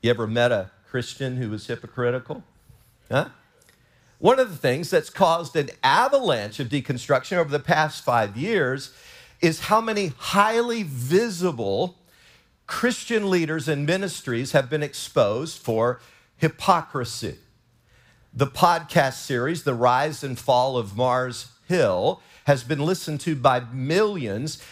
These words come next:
and it exposed the systemic abuse of authority by Mark Driscoll and other leaders at Mars Hill in Seattle.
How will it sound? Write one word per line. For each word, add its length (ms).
and 140
it 100
exposed 720
the 80
systemic 880
abuse 440
of 100
authority 540
by 220
Mark 420
Driscoll 580
and 120
other 220
leaders 400
at 140
Mars 420
Hill 360
in 200
Seattle. 720